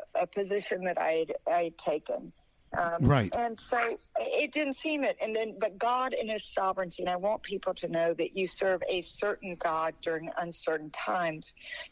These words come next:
Speaker 1: God knowing all things. And he knew it was the absolute perfect time, because I've always written principle books based around topics and principles. And this is much more vulnerable and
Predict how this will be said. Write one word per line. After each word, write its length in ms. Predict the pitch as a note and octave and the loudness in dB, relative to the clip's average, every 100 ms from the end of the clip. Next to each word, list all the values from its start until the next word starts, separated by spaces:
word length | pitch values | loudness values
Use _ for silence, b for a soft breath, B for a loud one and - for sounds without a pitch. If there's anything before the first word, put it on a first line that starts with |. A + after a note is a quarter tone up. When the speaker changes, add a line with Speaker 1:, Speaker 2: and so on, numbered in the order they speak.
| - | 2
Speaker 1:
God 260 | G3+ G#3+ | 4 2
knowing 300 | G#3 F#3+ F#3 - | 0 -4 -4 -2
all 260 | - F#3+ F#3+ - | 0 0 -2 -4
things. 540 | F3+ F3+ E3+ E3+ - _ b b b | -4 -4 -10 -20 -20 _ b b b
And 160 | A#3 A3 | -2 -2
he 260 | G3 C4 C4 | -6 -4 -2
knew 240 | A#3 A3 | 0 0
it 120 | F#3 | -2
was 140 | F3+ F#3+ | -4 -8
the 160 | - - _ | -12 -16 _
absolute 560 | G#3+ A#3 - - G3 - | 0 0 -4 -8 -8 -8
perfect 500 | - G#3+ G3+ G#3 - | -6 -6 -4 -10 -12
time, 420 | - - E3+ D#3+ B B - | -6 -4 -4 -6 B B -8
because 220 | G#3 A3 | -4 0
I've 160 | G#3+ G#3 | 0 2
always 340 | A#3+ B3 A3+ | 2 0 -2
written 220 | G#3+ F#3+ E3+ | -6 -8 -10
principle 560 | - F#3+ F#3 - F3 | -10 -10 -10 -2 -2
books 380 | E3 C4+ B2+ - | 0 -2 -2 -2
based 320 | F3+ F3 - | -2 -2 -4
around 340 | E3+ E3+ E3 E3 - | -2 0 -2 -6 -6
topics 540 | - E3+ - F3+ - | -2 -2 -4 -10 -10
and 80 | - | -18
principles. 640 | - F#3 E3+ - F3 F3 - B B - | -4 -4 -4 -4 -2 -2 -8 B B -6
And 120 | G#3 | -2
this 180 | G#3 - | -2 -4
is 160 | F#3 | -10
much 320 | F#3+ G3+ G3 G3 | -2 0 0 -2
more 160 | F#3 | -2
vulnerable 600 | E3+ F#3+ G3 F#3 F3+ F3 | 0 0 0 0 0 0
and 120 | E3+ | 0